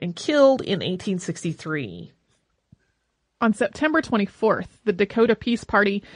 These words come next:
Speaker 2: surrendered the hostages, and the war came to an end. By then, it had gone on for six weeks,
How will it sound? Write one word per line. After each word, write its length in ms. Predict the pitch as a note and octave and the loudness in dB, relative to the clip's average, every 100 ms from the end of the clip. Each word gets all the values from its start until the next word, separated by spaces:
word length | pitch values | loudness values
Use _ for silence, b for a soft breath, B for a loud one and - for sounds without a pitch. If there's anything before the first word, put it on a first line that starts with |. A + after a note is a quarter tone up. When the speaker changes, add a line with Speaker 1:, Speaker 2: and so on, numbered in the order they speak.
| B - | B -4
Speaker 2:
surrendered 640 | G#3+ G3+ G#3 G#3+ G#3 G3 | 0 2 4 6 6 4
the 100 | F3+ | 2
hostages, 720 | F3+ F3 - G3 - B2 G#3 | 0 -2 -4 -10 -8 -8 -6
and 100 | G3+ | -4
the 60 | G3 | -2
war 300 | G3 G3 G3+ | 0 0 0
came 260 | - G3 F#3+ | -2 -4 -2
to 200 | F3+ F3 | -2 -4
an 100 | - | -4
end. 360 | D#3+ B2 G3 - b b b b b b b | -6 -6 -8 -10 b b b b b b b
By 140 | A3+ A#3+ | 4 8
then, 140 | E4 | 8
it 120 | E4+ | 6
had 200 | C#4 D4+ | 4 2
gone 180 | C4+ C4 | 2 4
on 160 | A#3+ A3+ | 4 4
for 140 | A3 | 2
six 320 | - A3 - | 2 0 0
weeks, 360 | G#3+ A3+ - | -2 -2 -4